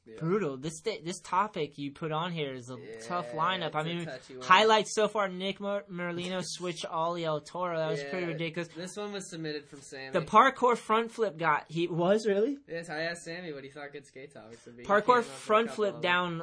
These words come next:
Speaker 2: uh, the twenty-five was an injury too, 'cause he had to carry him up. Dying contest was pretty sick. I was, like,
Speaker 1: Yeah.
Speaker 2: into it for a little bit. Those wall rides were ridiculous.
Speaker 1: Dude, they did a bunch of shit there.
Speaker 2: Lizard King was a highlight for me, 'cause
Speaker 1: For
Speaker 2: Lizard
Speaker 1: real.
Speaker 2: King is the man. Mike Plum,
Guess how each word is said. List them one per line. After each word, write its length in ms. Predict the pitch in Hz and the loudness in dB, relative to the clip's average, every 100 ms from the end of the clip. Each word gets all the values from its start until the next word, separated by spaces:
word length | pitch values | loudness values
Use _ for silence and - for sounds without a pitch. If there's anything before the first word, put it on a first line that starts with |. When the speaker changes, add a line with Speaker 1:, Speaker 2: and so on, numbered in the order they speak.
| - | -4
Speaker 2:
uh, 800 | 160 151 147 139 139 135 139 - - 151 | -2 0 0 -2 -4 -6 -10 -14 -14 -10
the 80 | 147 | -8
twenty-five 720 | 180 170 156 160 165 175 147 | -6 -6 -6 -2 0 0 -2
was 200 | 147 143 | -10 -8
an 80 | 143 | -8
injury 400 | 143 147 143 139 | -6 -6 -6 -6
too, 320 | - 151 135 | -4 -4 -4
'cause 80 | 135 | -6
he 120 | 143 | -6
had 100 | 143 | -6
to 80 | 139 | -8
carry 320 | 156 143 139 | -10 -8 -8
him 160 | 127 127 | -10 -12
up. 160 | 123 143 | -12 -10
Dying 340 | 131 160 190 202 | -2 0 0 0
contest 600 | 202 185 185 180 165 - | 0 -2 -4 -6 -6 -8
was 140 | 170 | -10
pretty 220 | - 196 151 | -8 -8 -6
sick. 300 | - 143 143 | -8 -8 -6
I 80 | 143 | -8
was, 200 | 139 143 | -8 -10
like, 180 | 139 127 _ | -12 -12 _
Speaker 1:
Yeah. 60 | 131 123 117 | -18 -18 -14
Speaker 2:
into 300 | 143 156 156 | -6 -4 -2
it 60 | 139 | -4
for 100 | 143 | -4
a 60 | 139 | -6
little 160 | 139 131 | -4 -4
bit. 160 | 135 | -6
Those 180 | 139 127 | -6 -6
wall 260 | 135 135 143 | -6 -4 -4
rides 340 | 135 131 127 | -4 -8 -10
were 80 | 135 | -12
ridiculous. 880 | 131 120 - 143 135 - 127 - 135 139 | -12 -12 -6 -6 -6 -10 -12 -10 -12 -12
Speaker 1:
Dude, 20 | |
they 120 | 147 | -14
did 100 | 127 | -14
a 40 | 110 | -16
bunch 360 | 110 117 117 | -16 -16 -18
of 80 | 71 | -20
shit 260 | - - - | -20 -20 -14
there. 80 | - | 0
Speaker 2:
Lizard 300 | 165 185 226 | 2 4 2
King 220 | - 202 | 2 2
was 100 | 190 | 2
a 100 | 170 | 0
highlight 480 | 156 156 160 151 131 | 2 2 4 0 -4
for 140 | - 139 | -8 -8
me, 160 | 135 131 | -10 -8
'cause 200 | 147 127 | -8 -4
Speaker 1:
For 40 | 139 | -4
Speaker 2:
Lizard 160 | 147 170 | -2 -4
Speaker 1:
real. 20 | 156 | -2
Speaker 2:
King 180 | 196 190 | -2 -2
is 100 | 160 | -4
the 80 | 143 | -4
man. 240 | 151 131 | -4 -4
Mike 220 | 131 160 | -6 -8
Plum, 420 | 160 147 165 170 | -6 -6 -6 -8